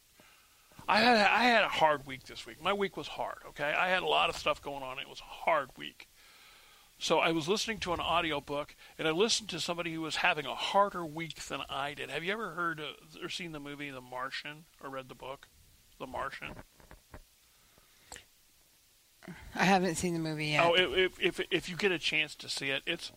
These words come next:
Speaker 1: it's really good. It's, uh, I think it's Matt Damon, was it? Not Matt Damon. Uh, well, you'd recognize, one of the famous guys. Uh,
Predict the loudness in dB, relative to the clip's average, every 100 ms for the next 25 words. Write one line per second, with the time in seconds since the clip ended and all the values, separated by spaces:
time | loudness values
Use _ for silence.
0 | -18 -20 -20 -20 -2 6 6 6 2 -4
1 | -2 0 0 0 -4 -8 -8 -10 -12 -10
2 | -4 -2 -2 -4 -6 -8 -6 -4 -4 -8
3 | -14 -14 -16 -16 -16 -16 -20 _ -20 _
4 | _ _ _ _ -20 -20 -20 -20 -20 -20
5 | -20 _ _ _ -20 -20 -20 -20 _ _
6 | _ -18 -14 -14 -4 0 4 6 6 4
7 | 2 2 4 2 0 -4 -6 -12 -14 -16
8 | -18 -20 -20 -6 0 0 0